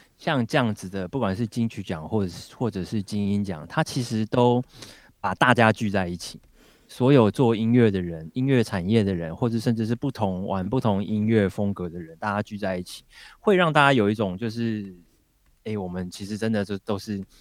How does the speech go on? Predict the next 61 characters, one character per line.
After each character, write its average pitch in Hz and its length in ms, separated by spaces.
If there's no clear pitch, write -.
一 120 100
群 101 160
人 87 140
在 104 160
做 98 180
同 87 200
样 95 160
的 87 80
一 85 60
件 85 260
事 - 160
情， - 200
我 82 60
们 87 160
其 90 140
实 92 320
像 101 200
是 107 100
一 101 80
家 90 280
人 78 180
一 80 40
样。 - 120
那 127 180
这 143 160
种 92 260
就 107 120
是 107 240
我 90 100
觉 101 120
得 107 40
凝 104 260
聚 113 220
大 101 200
家 165 440
的， 160 220
怎 87 140
么 82 100
说， 90 220
就 117 100
是 127 40
把 98 140
大 113 280
家 107 140
聚 127 160
在 107 180
一 101 80
起 - 220
的 - 160
这 - 140
个， 104 180
这 - 140
个 117 80
事 123 160
情 95 160
也 80 100
是 90 140
非 95 160
常 82 180
的 78 100
好， - 280